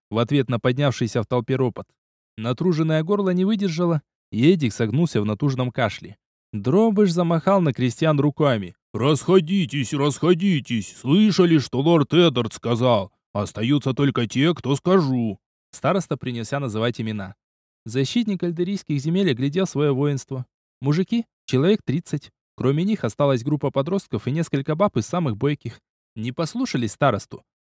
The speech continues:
Впрочем, с этими разговаривать бесполезно. Первые всё равно не послушаются и будут сидеть где-нибудь в ближайших кустах в силу неуёмного любопытства. А со вторыми без толку, поскольку сделают так, как им в голову взбредёт.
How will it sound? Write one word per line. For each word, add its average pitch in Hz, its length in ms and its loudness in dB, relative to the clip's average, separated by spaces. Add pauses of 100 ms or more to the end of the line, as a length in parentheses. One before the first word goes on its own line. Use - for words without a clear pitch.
(200)
Впрочем, 170 520 0 (100)
с - 100 -6
этими 214 260 0
разговаривать 165 560 0
бесполезно. 143 680 -4 (340)
Первые 202 320 4
всё 196 160 0
равно 208 220 4
не 208 100 2
послушаются 143 640 0
и 147 60 2
будут 147 300 2
сидеть 156 300 0
где-нибудь 127 420 0
в - 20 -10
ближайших 135 480 0
кустах 226 380 -2
в - 40 -20
силу 185 280 0
неуёмного 160 580 2
любопытства. 151 720 -4 (360)
А 139 100 0
со 185 140 0
вторыми 226 360 -2
без 233 220 -2
толку, 151 300 -4 (260)
поскольку 160 500 2
сделают 160 420 0
так, 190 180 0
как - 220 -4
им 196 100 0
в 151 60 -2
голову 175 300 4
взбредёт. 143 440 -2